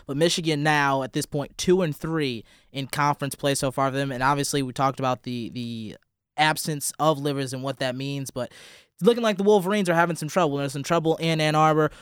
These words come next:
One of your takes on, on this Michigan team at this point in the season, is even if you, you just give a quick thought on the Big Ten and kind of where teams are sitting at right now with Michigan State leading it at five and one in conference play.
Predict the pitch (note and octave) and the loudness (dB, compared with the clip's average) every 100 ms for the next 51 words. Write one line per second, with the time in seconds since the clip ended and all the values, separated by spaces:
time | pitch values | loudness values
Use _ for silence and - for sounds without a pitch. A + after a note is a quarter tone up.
0 | - - D3 D3 D#3+ E3+ D3+ - D3 C#3 | -16 -6 -2 0 4 4 4 2 4 4
1 | C#3 D3 D3+ - D#3+ D3 D3 - D3 C3 | 2 2 2 2 0 0 -4 -4 -4 0
2 | E3 - E3+ D#3 D3+ - D#3+ D3+ C#3 C3 | 0 0 0 0 0 0 0 0 -2 -4
3 | - C#3 G3+ A#3 F#3+ E3 D#3+ C#3+ B2 D#2+ | -8 -6 0 2 2 2 0 -2 -6 -12
4 | B2 D3 C3+ D3 C3+ - F3 - D#3 C#3+ | -8 -6 -2 0 0 -2 -2 0 0 2
5 | C3+ B2+ D#3 D3 - D#3+ B2+ - C3 B2+ | 0 -2 0 0 -2 -4 -4 -6 -4 -6
6 | - - - - C#3 C#3+ - D3 C3 C3 | -8 -18 -20 -4 -2 0 0 -2 -2 -2
7 | D3 C3 B2+ A#2 B2+ B2 B2 A#2 C3 B2+ | -4 -4 -6 -4 -4 -4 -4 -4 -6 -6
8 | B2+ A#2 C3+ B2 B2+ B2 A#2 A#2 B2+ A#2 | -8 -6 -4 -4 -6 -6 -6 -6 -4 -4
9 | A2+ A2+ A2 G2+ G#2 A#2+ A2+ - - - | -6 -10 -10 -12 -14 -16 -18 -20 -20 -20
10 | - | -20